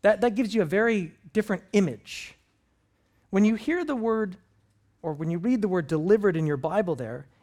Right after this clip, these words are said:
if what's by, if what's meant by that is this idea of betrayed, betrayed or betrayal, and, and when you think of someone betraying Jesus, who immediately comes to your mind? That's right.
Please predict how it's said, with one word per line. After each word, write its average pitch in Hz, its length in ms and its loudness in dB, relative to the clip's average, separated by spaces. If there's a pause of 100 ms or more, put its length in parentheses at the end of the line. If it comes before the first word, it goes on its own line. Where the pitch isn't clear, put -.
(120)
if 202 200 -2
what's 294 280 -6
by, 196 380 -4
if 175 200 -8
what's - 180 -8
meant 208 340 0
by 139 180 -4
that 143 340 -2
is 160 360 -2
this 147 240 -8
idea 160 360 -4
of 143 260 -8
betrayed, 147 840 -6
betrayed 160 540 -2 (200)
or 135 80 -10
betrayal, 147 600 -2 (760)
and, 190 200 2
and 196 140 2
when 196 100 2
you 170 80 -4
think 262 260 -12
of 285 100 -16
someone 165 600 -12 (560)
betraying 175 800 -6 (280)
Jesus, 147 640 -6 (120)
who 202 160 -2
immediately 170 680 -2 (220)
comes 139 220 -8
to - 80 -12
your 131 100 -4
mind? 127 300 -4 (920)
That's 151 220 -2
right. 180 300 2